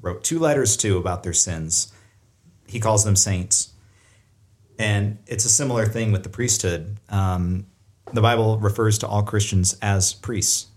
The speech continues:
Jesus is the high priest. And so having a special set of Christians who are saints or priests set apart from the rest of the Chri-, of Christians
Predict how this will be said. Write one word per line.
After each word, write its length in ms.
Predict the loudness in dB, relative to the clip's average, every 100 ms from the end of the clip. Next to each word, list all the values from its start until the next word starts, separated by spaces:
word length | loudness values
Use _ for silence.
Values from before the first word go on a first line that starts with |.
| _
Jesus 420 | -4 0 2 2 2
is 200 | 2 0
the 100 | -2
high 220 | -2 -4
priest. 480 | -4 -6 -6 -6 -10 _ _ _ _ _ _ _ _ 0
And 140 | 2
so 560 | 2 2 2 0 -4 -8 -20 -6
having 540 | 0 2 6 4 4
a 60 | 0
special 400 | 0 0 -2 2
set 560 | 2 2 0 0 -4 -2
of 440 | -2 0 -2 -8
Christians 720 | -4 -4 -2 -2 0 2 0 -4 -4
who 160 | 2
are 340 | 2 2 -2 -6 _ _ -2
saints 500 | 0 2 2 2 -2
or 500 | -4 -4 -4 -6 -10 -12
priests 540 | -2 2 2 0 -2 -10 _ -4
set 240 | -2 0
apart 400 | -2 0 0 0
from 440 | 0 2 2 2 0
the 100 | 2
rest 440 | 2 2 0 -2 -10 _ _ _ _ _ _ _ _ -20 -10
of 180 | -8 -4
the 80 |
Chri-, 200 | -2 0 0
of 160 | -2
Christians 560 | -2 -4 -4 -6 -4